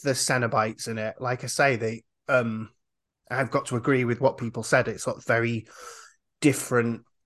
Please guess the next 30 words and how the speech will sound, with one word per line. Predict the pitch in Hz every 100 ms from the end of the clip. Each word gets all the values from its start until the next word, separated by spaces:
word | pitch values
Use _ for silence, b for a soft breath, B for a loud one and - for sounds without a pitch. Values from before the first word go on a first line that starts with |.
| -
Um, | 120 113 110 - -
each | 165 147 -
one's | 139 120
very | 127 113
different | 123 131 117 113
and | 104
very | 110 110
sort | - 117 113
of | 113 - _ _ _ _ -
interesting. | 127 120 120 104 - 104 98 101 b b b b
Um, | - 117 113 110 110 107 b b b b _ _ _ _ _ _ _ -
and | 208
the |
other | 240 196
interesting | 180 160 - 127
part | 139 131 123
is | 120
when | 127
people | - 131 135 127
do | 120 131 131
get | 120 123 -
sort | - 127 123
of, | 117 - b b b b
I | 123
guess, | 127 127
killed | - - 151 147 143
by | 139 135
the | 127
Cenobites, | - 120 110 110 107 107 - -
it's, | 120 120 113 _ - - - -